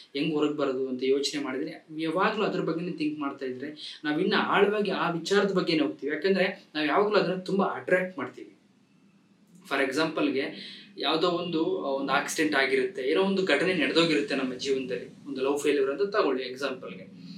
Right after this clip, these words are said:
So ನಾವ್ ಯಾವಾಗ್ಲೂ ಆ ಒಂದು, ಯಾರು ನಮ್ಮ ಬಿಟ್ಟೋಗಿರೋ ಹುಡುಗಿ ಬಗ್ಗೆ ಯೋಚನೆ ಮಾಡ್ತಾ ಇದ್ರೆ, so ನಮ್ಗೆ ಯಾವಾಗ್ಲೂ ಕೂಡ ಅವಳ ನೆನಪು ಹೆಚ್ಚಾಗ್ತಾ ಹೋಗುತ್ತೆ. ಅಂದ್ರೆ ನಾವು ಅವಳನ್ನ ತುಂಬಾ ಥಿಂಕ್ ಮಾಡ್ತೀವಿ, ಜಾಸ್ತಿ ಅವಳ ಬಗ್ಗೆ ಯೋಚನೆ ಮಾಡೋದು, ವಿಚಾರ ಮಾಡೋದು. So ಅದನ್ನ ಅಟ್ರಾಕ್ಟ್ ಮಾಡ್ತಾ ಹೋಗ್ತೀವಿ.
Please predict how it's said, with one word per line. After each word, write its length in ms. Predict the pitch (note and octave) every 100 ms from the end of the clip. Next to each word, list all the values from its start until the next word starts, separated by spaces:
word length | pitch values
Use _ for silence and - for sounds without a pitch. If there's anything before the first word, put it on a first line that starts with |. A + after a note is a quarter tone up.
| - - - -
So 160 | G#3 F3
ನಾವ್ 180 | D#3
ಯಾವಾಗ್ಲೂ 500 | D#3+ F#3+ G#3 G3+ G#3+
ಆ 400 | G3 - D#3+ E3
ಒಂದು, 580 | D#3+ E3 D#3 D#3 C#3+ B2+
ಯಾರು 180 | D3+ D3
ನಮ್ಮ 280 | D3 C#3+ B2+
ಬಿಟ್ಟೋಗಿರೋ 520 | D3 D3+ F3 E3+ D#3+
ಹುಡುಗಿ 360 | C3+ C#3+ E3 D#3
ಬಗ್ಗೆ 180 | C3+
ಯೋಚನೆ 360 | C3+ C3 - C3
ಮಾಡ್ತಾ 280 | B2+ B2+ A#2
ಇದ್ರೆ, 460 | - - C3 - _ - -
so 100 | F#3+
ನಮ್ಗೆ 280 | F3+ G3+ G3
ಯಾವಾಗ್ಲೂ 500 | E3 F#3 G#3 G3+ G3
ಕೂಡ 140 | G3+
ಅವಳ 360 | E3+ F3 D#3 D3+
ನೆನಪು 280 | D#3 F#3 D#3
ಹೆಚ್ಚಾಗ್ತಾ 440 | D3+ D#3 D#3 C#3
ಹೋಗುತ್ತೆ. 360 | B2+ B2 - - _ F#3
ಅಂದ್ರೆ 200 | A3 G3+
ನಾವು 360 | E3+ E3 - _ -
ಅವಳನ್ನ 240 | F#3 F#3+
ತುಂಬಾ 260 | A#3 B3 C4 G#3+ - -
ಥಿಂಕ್ 220 | A3 G3+ F#3+
ಮಾಡ್ತೀವಿ, 400 | D#3 - C3 B2+
ಜಾಸ್ತಿ 460 | D3+ F#3 F#3+ -
ಅವಳ 140 | E3+ D3+
ಬಗ್ಗೆ 220 | D#3 D3
ಯೋಚನೆ 360 | C#3+ C#3+ D3+
ಮಾಡೋದು, 220 | C#3 C3 B2+
ವಿಚಾರ 400 | C3 D#3 D3 C3
ಮಾಡೋದು. 320 | B2 - C#3+
So 460 | - - - - C#3+
ಅದನ್ನ 300 | D#3+ B3 B3
ಅಟ್ರಾಕ್ಟ್ 380 | G3 F#3+ F#3+ F#3
ಮಾಡ್ತಾ 240 | C#3+ - B2+
ಹೋಗ್ತೀವಿ. 360 | B2 - -